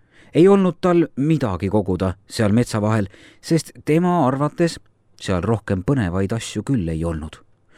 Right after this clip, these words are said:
Kui siis ainult õunad, neid võis ta jöllitada päevi, kui nad ainult sagedamini sealt kõrgelt metsiku õunapuu otsast alla kukuks.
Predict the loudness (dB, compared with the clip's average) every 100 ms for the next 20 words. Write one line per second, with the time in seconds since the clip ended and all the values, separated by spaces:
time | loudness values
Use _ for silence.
0 | -20 -20 -20 0 4 4 4 0 -2 -6
1 | 0 4 2 0 -8 4 6 6 4 -2
2 | -10 -16 -20 0 4 6 6 4 4 6
3 | 4 2 0 2 4 4 4 -2 -2 -2
4 | -2 0 0 2 2 2 -2 -6 -10 -18
5 | 0 4 6 6 4 4 4 2 0 0
6 | 0 2 0 2 2 2 2 2 0 -2
7 | 0 2 2 0 0 2 2 0 0 -2
8 | -6 0 2 4 4 4 2 0 2 4
9 | 4 2 0 -6 -6 -8 0 2 4 2
10 | -2 -2 -2 -2 -6 -6 -8